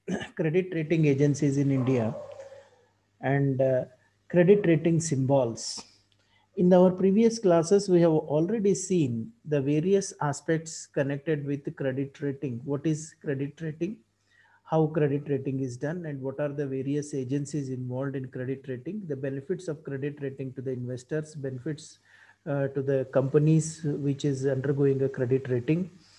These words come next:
And, uh, now in this, uh, chapter, we will discuss about credit rating agencies in India. We have already seen credit rating in the previous lecture also. What is credit rating? And now we will discuss in detail the various, uh,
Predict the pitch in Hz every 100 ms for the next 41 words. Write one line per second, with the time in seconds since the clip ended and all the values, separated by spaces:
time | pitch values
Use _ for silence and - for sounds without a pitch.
0 | _ - - _ - 135 143 139 139 139
1 | 135 139 175 208 196 170 175 175 - 160
2 | 156 151 151 147 131 - 180 190 165 147
3 | 139 135 - 175 170 139 135 131 131 -
4 | - _ - 156 160 180 151 151 151 135
5 | 123 139 135 139 123 123 117 110 113 113
6 | 135 156 151 160 196 202 196 202 202 196
7 | 165 170 170 165 165 160 147 147 135 135
8 | 147 139 143 139 135 - 120 120 120 226
9 | - _ - - _ 143 160 156 160 131
10 | 131 - 120 139 214 - _ _ 147 151
11 | 202 202 180 160 151 - 196 175 151 131
12 | - 185 127 117 123 135 147 185 180 -
13 | 165 151 143